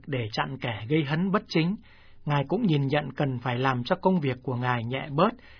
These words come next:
để giữ sức khỏe, nhưng sẵn sàng từ nhiệm theo gương vị tiền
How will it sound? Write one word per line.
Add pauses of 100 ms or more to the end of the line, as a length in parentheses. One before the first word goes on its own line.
(140)
để
giữ
sức
khỏe, (520)
nhưng
sẵn
sàng
từ
nhiệm (140)
theo
gương
vị
tiền